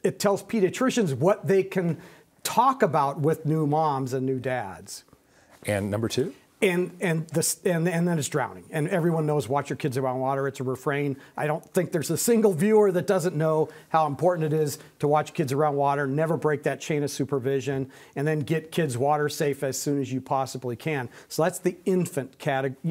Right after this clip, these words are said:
Speaker 1: infant and young child category.
Speaker 2: And then that gets us to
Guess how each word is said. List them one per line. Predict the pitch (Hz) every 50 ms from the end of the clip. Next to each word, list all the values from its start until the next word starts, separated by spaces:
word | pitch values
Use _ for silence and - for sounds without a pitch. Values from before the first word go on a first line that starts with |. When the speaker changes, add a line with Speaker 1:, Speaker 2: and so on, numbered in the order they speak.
| - -
Speaker 1:
infant | 262 269 262 277 247 233 208
and | 196 175 156 151
young | 151 160 160 156 139
child | - - 151 135 123 127 117
category. | - 127 113 101 98 95 - 113 - 117
Speaker 2:
And | 110 117
then | 120 123
that | 117 107 98
gets | - 113 110 - -
us | 107 95 - - -
to | - 101 90 90 87 85 82